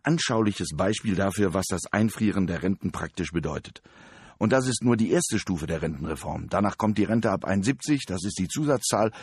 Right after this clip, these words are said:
und schon kommt das Spiel siebenundsiebzig, das ist die dritte Stufe. Das schaffen wir. Klar, mit dem Treppenlift. Reich ins Heim. Gut, manch einer wäre froh, wenn er mit fünfundvierzig noch Arbeit hätte.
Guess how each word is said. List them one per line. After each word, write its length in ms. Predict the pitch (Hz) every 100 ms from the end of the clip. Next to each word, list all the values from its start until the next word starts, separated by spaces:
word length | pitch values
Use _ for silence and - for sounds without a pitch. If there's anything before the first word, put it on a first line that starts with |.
| - -
und 220 | - 190
schon 280 | - 165 170
kommt 240 | 131 131
das 120 | 113 113
Spiel 340 | - 117 131
siebenundsiebzig, 640 | 110 117 104 165 - - -
das 160 | - 82
ist 160 | 92
die 80 | 110
dritte 300 | 101 139 110
Stufe. 320 | - 78 -
Das 160 | 90 98
schaffen 340 | - 131 127
wir. 220 | 95 87 80 - -
Klar, 400 | - 190 160 98 -
mit 160 | - 120
dem 100 | 135
Treppenlift. 640 | - 170 151 101 87 - - -
Reich 380 | 82 104 156 123
ins 200 | 113 117
Heim. 280 | 104 64 - - - - - -
Gut, 320 | 85 131 - -
manch 260 | 110 113
einer 200 | 101 107
wäre 200 | 95 92
froh, 260 | 90 123 110
wenn 120 | 95
er 80 | 90
mit 140 | 90
fünfundvierzig 500 | - 156 117 101 -
noch 140 | 82 67
Arbeit 320 | 78 82 -
hätte. 200 | 71